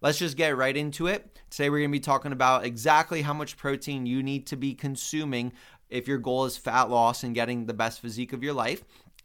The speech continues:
Then we're gonna be talking about what are the best foods that you should be consuming to hit these goals. And then I'm gonna give you guys some strategies on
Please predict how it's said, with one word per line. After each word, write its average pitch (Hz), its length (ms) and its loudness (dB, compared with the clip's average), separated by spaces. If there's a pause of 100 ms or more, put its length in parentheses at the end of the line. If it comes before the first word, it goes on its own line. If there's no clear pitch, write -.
(260)
Then 143 180 0
we're 151 80 2
gonna 147 140 0
be 147 100 2
talking 143 300 2
about 139 240 6
what 135 160 4
are 143 60 4
the 131 140 0
best 127 320 2
foods 139 340 0
that 131 180 2
you 127 160 0
should 170 260 -4
be 143 140 -2
consuming 131 500 -6
to 120 160 -6
hit 185 220 -6
these 139 180 -2
goals. 120 320 0 (220)
And 123 120 -2
then 135 80 2
I'm 139 120 4
gonna 147 140 0
give 135 200 -2
you 135 100 2
guys 123 220 4
some 127 180 -4
strategies 131 840 0
on 123 240 2